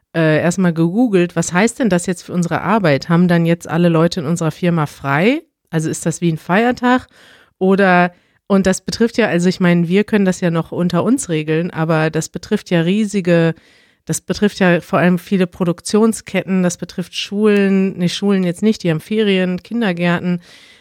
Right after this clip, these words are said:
Und dann haben ganz viele Leute gesagt, also warten mal, wie, das geht nicht einfach. Wir haben schon unsere, unsere L K Ws geplant, unsere,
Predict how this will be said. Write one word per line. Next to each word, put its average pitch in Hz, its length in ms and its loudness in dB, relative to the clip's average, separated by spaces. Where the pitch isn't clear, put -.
Und 196 220 2
dann 190 200 4
haben 208 180 4
ganz 190 240 2
viele 196 180 0
Leute 190 300 2
gesagt, 180 380 -2
also 170 320 0
warten 208 220 0
mal, 156 380 0
wie, 165 240 -8
das 170 240 -4
geht 214 200 -2
nicht 220 180 0
einfach. 156 320 -2
Wir 160 100 2
haben 180 120 2
schon 180 180 -2
unsere, 165 640 0
unsere 170 480 -2
L 226 160 2
K 208 200 0
Ws 202 220 2
geplant, 180 480 -2
unsere, 165 340 -2